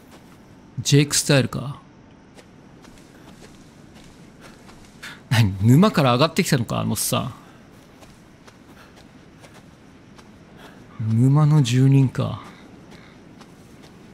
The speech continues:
まあ、なんでもいいけど。カラス鳴いとるで、おい。ん？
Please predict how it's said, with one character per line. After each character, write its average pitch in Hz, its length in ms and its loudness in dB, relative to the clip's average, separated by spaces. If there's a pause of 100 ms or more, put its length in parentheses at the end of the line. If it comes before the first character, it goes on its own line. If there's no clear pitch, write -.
(140)
ま 120 180 -4
あ、 131 40 -2
な 107 140 -4
ん - 80 -4
で 127 100 4
も 127 140 0
い 127 40 -2
い - 40 -8
け 123 120 -10
ど。 - 80 -14 (2750)
カ 139 240 0
ラ 139 80 4
ス 139 120 0
鳴 117 140 0
い 120 60 -4
と - 100 -6
る 120 100 -2
で、 113 80 -4
お 104 40 -4
い。 117 40 -6 (2250)
ん？ 185 120 -2